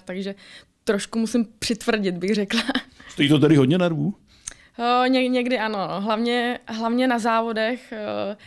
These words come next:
Speaker 1: je to pro mě těžší stát za tím mantinelem, tak jsem mnohem nervóznější než dřív. Když jsem jezdila, tak to pro mě nebylo takový a dneska, když, když ty svěřenci jezdí a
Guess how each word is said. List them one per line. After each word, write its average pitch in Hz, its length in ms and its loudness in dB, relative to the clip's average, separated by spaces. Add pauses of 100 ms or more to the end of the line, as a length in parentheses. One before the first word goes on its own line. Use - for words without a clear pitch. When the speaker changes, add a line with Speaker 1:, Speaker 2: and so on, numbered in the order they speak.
(120)
Speaker 1:
je 220 80 -6
to 214 100 -2
pro 220 160 -2
mě 226 160 2
těžší 220 340 -4
stát 214 260 -4
za 202 100 -6
tím 226 140 -4
mantinelem, 208 640 -4
tak - 160 -8
jsem 220 120 -2
mnohem 214 320 2
nervóznější 202 680 -4
než 196 320 -8
dřív. 185 240 -6
Když 190 300 -6
jsem 226 180 0
jezdila, 208 380 0 (280)
tak 208 140 -4
to 226 100 2
pro 220 140 2
mě 226 140 2
nebylo 226 260 2
takový 220 500 -4
a 226 100 -4 (480)
dneska, 240 480 4
když, 233 380 2
když 208 260 -4
ty 240 160 -4
svěřenci 226 480 0
jezdí 226 520 0
a 190 640 -2